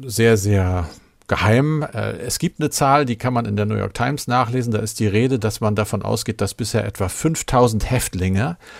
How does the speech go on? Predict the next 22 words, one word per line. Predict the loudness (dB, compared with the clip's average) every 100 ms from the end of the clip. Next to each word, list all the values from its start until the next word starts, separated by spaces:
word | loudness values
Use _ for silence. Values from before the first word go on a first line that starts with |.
| -20 -20 -4
von | 2 2
verschiedenen | 2 0 0 0 2 2
dieser | 2 0 0 0 -4
F-, | -12 -14 -16 -20 -20 -14
ja, | -12 -10
Firmen | -4 4 6 6 4 2
rekrutiert | 0 -2 -4 0 0
worden | 0 0
sind. | 0 0 4
Wagner | 2 2 -2
ist | -2
da | -2
mit | -2 -2
Sicherheit | -2 0 0 -2
die | -4
mit | -4 -2
Abstand | -4 -4 -4 -6 -4
größte. | -4 -4 -6 -8
Es | -8 -8
gibt | -10 -4
das | -4 0
Gerücht, | 2 2 0 -6